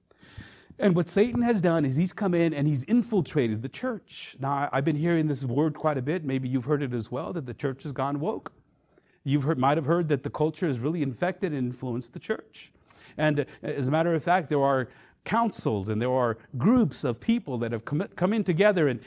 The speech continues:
and they are now promoting, you know, this agenda, this liberal agenda. And they're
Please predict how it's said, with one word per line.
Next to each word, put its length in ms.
and 220
they 160
are 160
now 180
promoting, 800
you 120
know, 160
this 260
agenda, 560
this 240
liberal 340
agenda. 540
And 160
they're 180